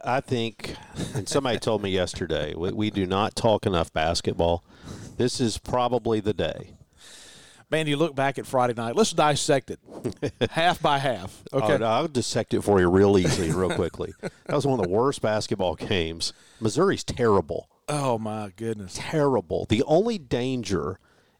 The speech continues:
Speaker 1: in the building was that our backboard was going to get broken by the bricks they were throwing at it.
Speaker 2: I was wondering about halfway through the first half if we had the extra goals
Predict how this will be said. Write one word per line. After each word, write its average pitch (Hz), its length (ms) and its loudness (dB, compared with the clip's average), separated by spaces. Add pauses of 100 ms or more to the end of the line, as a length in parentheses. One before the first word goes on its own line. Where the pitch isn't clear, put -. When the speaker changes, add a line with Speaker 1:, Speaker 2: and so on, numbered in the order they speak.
Speaker 1:
in 117 220 4
the 107 80 6
building 92 600 4
was 90 580 2 (380)
that 101 180 4
our 101 120 4
backboard 95 640 0
was 90 120 2
going 87 200 2
to 82 40 -4
get 87 240 -8
broken 87 600 -4 (580)
by 92 300 0
the 87 140 4
bricks 110 400 4
they 82 160 2
were 82 100 2
throwing 80 380 0
at 69 180 -8
it. - 220 -12
Speaker 2:
I 156 100 -2
was 160 240 0
wondering 139 540 -2
about 117 260 -2
halfway 139 400 -2
through 135 200 -6
the 120 80 -2
first 127 340 -4
half 120 360 -4
if 127 160 -8
we 127 120 -4
had 131 280 -4
the 117 160 -6
extra 123 380 -6
goals 113 600 -4